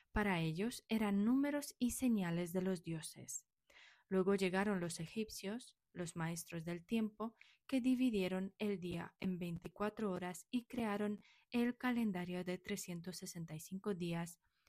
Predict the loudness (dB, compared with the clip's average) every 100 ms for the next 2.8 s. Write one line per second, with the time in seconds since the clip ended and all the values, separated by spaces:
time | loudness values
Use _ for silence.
0 | _ -4 -2 0 0 0 0 -2 -4 -4
1 | -6 -8 -4 -4 -2 -2 -2 -4 -4 -4
2 | -2 -4 -4 -2 0 -2 -4 -10